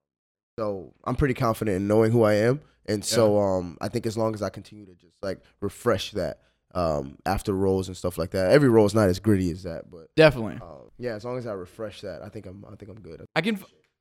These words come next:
Speaker 2: I, I understand though how easy it is to get into that though, 'cause you're really obsessing about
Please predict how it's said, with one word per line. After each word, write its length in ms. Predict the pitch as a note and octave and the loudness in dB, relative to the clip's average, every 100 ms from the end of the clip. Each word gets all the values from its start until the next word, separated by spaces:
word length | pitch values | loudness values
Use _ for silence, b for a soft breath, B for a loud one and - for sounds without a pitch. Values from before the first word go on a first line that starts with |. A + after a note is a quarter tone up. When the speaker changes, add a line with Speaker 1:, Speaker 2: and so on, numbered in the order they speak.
| - | 0
Speaker 2:
I, 120 | F#3 | 2
I 140 | E3+ G3 | 2 0
understand 580 | A#3+ A#3+ - C#3 E3+ D#3+ | 0 -4 -4 -4 -2 0
though 120 | C3 | 2
how 500 | C3 C3+ C3+ A#2+ - - | 4 4 2 -2 -8 0
easy 260 | C#3 D3+ | 0 2
it 80 | C3 | 4
is 140 | C3+ - | 4 2
to 100 | B2 | 0
get 240 | B2 B2 | 2 2
into 220 | C3 D3+ | 2 2
that 200 | A#2+ G#2+ | 2 0
though, 140 | G2+ A2+ | 0 -6
'cause 140 | B2+ | -4
you're 160 | A#2+ C3 | -2 2
really 300 | B2+ E3 D#3+ | 4 6 6
obsessing 840 | B2 - - C#3 D3+ - C3 A#2+ A#2 | 4 0 0 4 4 4 -2 0 0
about 460 | A#2 A#2+ A2 - | 0 0 -2 -6